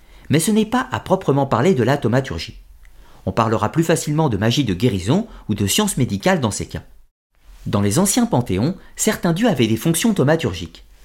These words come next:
comme Asclépios ou Apollon chez les Grecs, Esculape chez les Romains, Dianchech dans le panthéon celtique, Ixtilton chez les Aztèques ou encore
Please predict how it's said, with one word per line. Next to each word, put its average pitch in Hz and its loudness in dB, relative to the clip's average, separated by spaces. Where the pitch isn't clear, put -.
comme 95 -2
Asclépios 151 2
ou 104 -6
Apollon 131 4
chez 107 -2
les 82 -4
Grecs, 113 -2
Esculape 175 0
chez - -2
les 98 2
Romains, 87 0
Dianchech 190 0
dans 95 2
le 92 0
panthéon 127 2
celtique, 113 -2
Ixtilton 165 0
chez - 0
les 98 0
Aztèques 160 -2
ou 143 2
encore 226 0